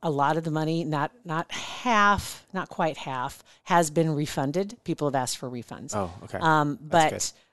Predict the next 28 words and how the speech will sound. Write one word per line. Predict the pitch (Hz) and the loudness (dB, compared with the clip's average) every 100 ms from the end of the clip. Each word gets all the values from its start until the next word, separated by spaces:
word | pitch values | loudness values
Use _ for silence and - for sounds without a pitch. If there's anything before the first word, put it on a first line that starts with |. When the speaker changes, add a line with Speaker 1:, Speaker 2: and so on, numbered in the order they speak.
| _ - | _ -4
Speaker 2:
good. | 160 | 0
Speaker 1:
the, | 156 | 2
yeah, | 170 | 4
the | 147 | 4
big | 156 160 | 2 2
one | 139 135 | 0 0
was | 135 127 | -2 -4
the | 139 127 120 120 | -4 -4 -4 -6
fifteen | 170 - 151 135 | -10 -6 -2 -2
thousand | 139 123 131 135 | 0 -2 -2 -4
dollars | 127 123 127 123 120 - - _ _ _ _ _ - | -2 -2 -2 -4 -6 -4 -6 _ _ _ _ _ -12
was | 165 127 127 | -2 -2 0
one | 127 131 | -2 -2
person's | - 131 | -2 4
Speaker 2:
So | 240 | 6
it | 208 | 6
was | 196 | 6
like | 202 | 4
Speaker 1:
donation. | 120 120 - | 4 -4 2
Speaker 2:
any, | 180 202 | 4 4
uh, | - 156 - | 4 2 4
other | 135 170 | 4 6
than | 160 160 | 4 2
the | |
fact | 135 131 127 - | 2 4 4 2
that | 113 101 - _ _ _ _ | 2 2 0 _ _ _ _
she | - - 123 | -4 -2 -2
wasn't | 101 110 107 | 0 0 0